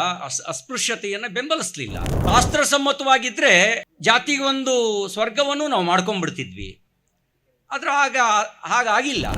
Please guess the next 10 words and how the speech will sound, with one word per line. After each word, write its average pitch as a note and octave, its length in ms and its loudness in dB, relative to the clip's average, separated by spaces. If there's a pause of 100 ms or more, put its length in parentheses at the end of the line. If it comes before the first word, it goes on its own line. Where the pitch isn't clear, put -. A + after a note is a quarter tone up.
(180)
ಹಣ C4 240 4
ಕೊಟ್ಟು C#4+ 320 0
ಹೋಗ್ಬೋದಾ B3+ 520 4
ಅಂತ A#3 180 -2
ಹೇಳಿದ್ರೆ A3+ 760 0 (1400)
ಯಮಲೋಕದಲ್ಲಿರ್ತಕ್ಕಂಥ B3+ 1300 2 (540)
ಯಮನ A#3 300 0 (100)
ದೂತರು A3 440 -2
ಲಂಚ A3+ 300 -2
ಮುಟ್ಟೋದಿಲ್ಲ. A#3+ 560 0